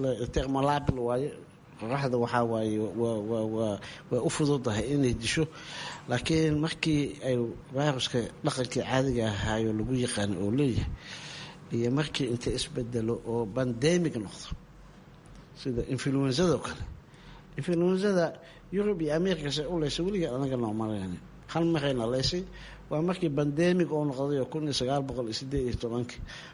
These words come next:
Maxaa yeelay dabeecaddii oo ka baxay. Hadda kan xaalkii oo kale ku jira, dabeecadda oo ka baxsan yahay. Wax la isku haleeya ma aha, qorraxda ay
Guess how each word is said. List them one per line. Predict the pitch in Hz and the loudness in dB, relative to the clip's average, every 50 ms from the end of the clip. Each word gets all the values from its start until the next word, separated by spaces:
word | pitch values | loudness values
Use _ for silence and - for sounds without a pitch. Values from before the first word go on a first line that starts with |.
| - - | -16 -8
Maxaa | - 135 151 | -2 0 0
yeelay | 147 143 143 | 2 2 2
dabeecaddii | 127 139 156 151 160 151 160 175 165 156 151 147 | 2 2 2 4 2 2 2 2 2 2 0 0
oo | 127 | 2
ka | - 151 | 0 -2
baxay. | 123 117 - - - - - - - - - - - - - - - - - - - - | 0 0 -2 -2 -4 -6 -12 -20 -20 -20 -20 -20 -20 -18 -18 -18 -18 -18 -18 -18 -6 -4
Hadda | 165 165 160 170 | -2 0 0 0
kan | 165 - - 240 254 262 262 - - - - - - - - - - | 2 4 4 4 4 2 0 -4 -8 -16 -18 -20 -20 -20 -14 0 2
xaalkii | 196 208 190 156 165 156 | 4 4 4 4 2 2
oo | |
kale | 131 151 147 139 | 4 4 2 2
ku | 123 - 143 | 2 0 -2
jira, | 123 127 110 110 107 | -2 -2 -2 -2 0
dabeecadda | 104 127 131 139 139 160 151 143 | 0 0 0 2 0 0 2 2
oo | 131 120 | 0 0
ka | - 131 | 0 -2
baxsan | 104 104 101 - - 107 107 104 | -4 0 0 0 0 0 -2 -2
yahay. | 98 - - - - - - - - - - - - - - - - - - - - - - | -2 -2 -4 -4 -8 -16 -20 -20 -20 -20 -20 -20 -18 -18 -18 -18 -18 -18 -18 -20 -20 -8 -6
Wax | - 143 151 | -4 0 0
la | 160 151 143 127 | 0 0 0 0
isku | 120 - - 165 | -2 0 2 2
haleeya | 139 139 131 131 123 113 110 113 | 2 4 4 4 2 2 2 2
ma | 113 120 135 - | 2 0 0 0
aha, | 117 95 90 101 95 90 | -2 -2 -2 -4 -4 -6
qorraxda | 98 113 131 131 120 120 117 110 | -4 -2 -2 -2 0 -2 0 0
ay | 101 98 | -2 -2